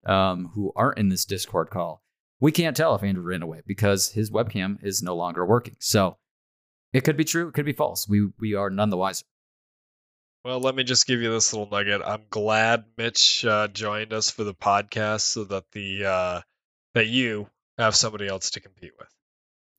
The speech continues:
Speaker 1: Yeah, I'm not just talking to a wall. It's great. It honestly is great to have you here, Mitch.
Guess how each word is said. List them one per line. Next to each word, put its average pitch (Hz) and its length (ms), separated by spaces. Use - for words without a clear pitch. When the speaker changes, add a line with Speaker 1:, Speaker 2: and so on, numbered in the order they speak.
Speaker 1:
Yeah, 95 80
I'm 92 100
not 92 140
just 98 220
talking 98 340
to 90 140
a 87 80
wall. 87 340
It's 82 140
great. 82 300
It 95 80
honestly 90 400
is 85 140
great 85 240
to 82 80
have 80 180
you 80 80
here, 78 200
Mitch. - 320